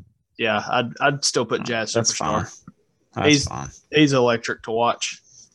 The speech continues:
Speaker 2: K-Dub, all-star. He might not
Speaker 1: Mm.
Speaker 2: do it offensively, but he is a Gold Glove
Speaker 1: Good.
Speaker 2: second baseman.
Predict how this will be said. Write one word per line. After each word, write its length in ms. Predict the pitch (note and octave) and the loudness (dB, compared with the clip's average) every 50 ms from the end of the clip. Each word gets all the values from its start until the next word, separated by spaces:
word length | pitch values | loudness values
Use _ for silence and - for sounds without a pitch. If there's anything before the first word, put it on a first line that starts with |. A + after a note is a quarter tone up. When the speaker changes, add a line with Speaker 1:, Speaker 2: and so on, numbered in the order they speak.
| _ - | _ -8
Speaker 2:
K-Dub, 600 | - - A2+ A2 A2 A2 A2+ A2 G#2 G2+ G2 F2+ - - - - - - _ _ _ - | -4 0 2 4 4 4 4 4 4 4 2 0 -4 -10 -18 -20 -20 -20 _ _ _ -2
all-star. 600 | - A2 A2 A2 G#2+ - - - G#2 G2 G2 F#2+ - - - - _ _ _ - - - - - - - - - - - - - - - - - - - - - | 2 4 4 4 4 2 2 4 4 4 4 2 0 -6 -12 -18 _ _ _ -20 -18 -14 -12 -10 -10 -10 -12 -12 -10 -8 -8 -8 -8 -6 -6 -4 -4 -6 -4 0
He 80 | A#2+ | 2
might 200 | B2 A#2+ A#2 A2+ | 2 4 2 2
not 240 | A2+ A2+ A#2 A#2 G#2+ | 4 4 4 4 4
Speaker 1:
Mm. 40 | G#2+ | 4
Speaker 2:
do 160 | A#2 A#2 A#2+ | 4 6 6
it 80 | A2+ A#2+ | 6 6
offensively, 640 | A#2 A#2 - A#2+ A#2+ A2 - - - G#2 G2 G2 | 4 2 2 2 0 2 0 -2 -2 -2 -4 -2
but 220 | F#2 E2+ G2 F2 - _ _ - - | -2 -2 -4 -4 -6 _ _ -8 -2
he 120 | A#2 A#2 | 0 0
is 160 | A2+ G#2 G2+ | 2 2 0
a 160 | G#2 G2 G2+ G2 | 0 -2 -2 -2
Gold 320 | G2 A2 G2+ G2+ G#2+ G#2+ | 0 0 2 2 2 2
Glove 140 | G#2+ G#2 G2 G2+ | 2 2 4 4
Speaker 1:
Good. 140 | A2+ A2 A2 G#2 | 4 4 2 0
Speaker 2:
second 180 | G2 G2+ F2 E2+ | 0 -2 -4 -2
baseman. 420 | G2+ G2 F#2+ F#2+ - - F#2+ F2+ | -2 -2 -2 -4 -6 -6 -8 -10